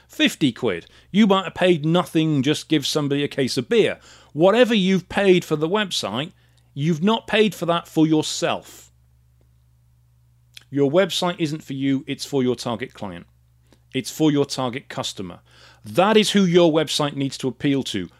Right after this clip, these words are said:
not you. So don't be looking at a web design that you've had from a web designer and think,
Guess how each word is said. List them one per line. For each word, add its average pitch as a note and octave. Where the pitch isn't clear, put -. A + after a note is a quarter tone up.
not F3
you. C#3+
So D3+
don't G#3
be A#3+
looking G#3+
at E3+
a D#3+
web D#3+
design D3+
that C#3
you've C3
had C#3+
from C#3+
a C3
web C#3
designer G#2
and A2+
think, A2+